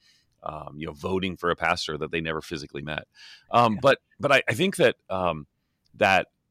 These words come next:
Speaker 1: it would be fair to say that the last few years, let's say the last two to three years, <clears throat> have probably been the hardest time on a whole that most pastors and leaders have led. Uh, and I would put myself in that category too. And I, I think it's not just covid.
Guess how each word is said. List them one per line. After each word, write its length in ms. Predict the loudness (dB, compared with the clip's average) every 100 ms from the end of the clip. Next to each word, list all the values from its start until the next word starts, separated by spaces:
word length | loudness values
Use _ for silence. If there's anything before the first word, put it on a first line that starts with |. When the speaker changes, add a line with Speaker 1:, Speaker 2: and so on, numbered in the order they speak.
| -2
Speaker 1:
it 80 | 2
would 140 | 2
be 120 | 2
fair 320 | -2 0 2
to 100 | 4
say 560 | 2 2 2 2 -4 -10 _ _ _ -4
that 420 | 2 4 2 0 _ _ -20 -20 -10
the 100 | -2
last 420 | 2 4 2 0
few 540 | -8 -14 -8 -2 0 0
years, 300 | -2 -2 -4
let's 100 | -6
say 80 | 0
the 60 |
last 180 | 0 -2
two 80 | -8
to 60 |
three 140 | -6 -4
years, 220 | -4 -6 -12 -20
<clears throat> 200 | -20 -12
have 360 | -6 -2 -4 4
probably 260 | 4 6
been 200 | 2 0
the 60 | 0
hardest 580 | -2 2 2 2 -2 -4
time 340 | -2 -2 -6 -12 _ _ _
on 200 | 4 4
a 80 | 4
whole 640 | 0 -2 4 8 8 6
that 160 | 2 0
most 260 | -2 -2
pastors 360 | -2 -2 -2 -6
and 100 | -6
leaders 320 | -4 -4 -4
have 300 | -2 -2 -2
led. 420 | -4 -4 -4 -8 -20 _ -20 -20 _
Uh, 60 | 0
and 120 | 4
I 80 | 4
would 120 | 4
put 100 | 0
myself 320 | -2 0 0 0
in 60 |
that 160 | -6 -4
category 400 | -4 -2 -4 -6
too. 260 | -4 -4
And 100 | -2
I, 120 | -4 -2
I 80 | -2
think 160 | 0
it's 180 | 0 0
not 260 | 0 0 0
just 380 | -2 -2 0 -2
covid. 460 | -4 -4 -2 -4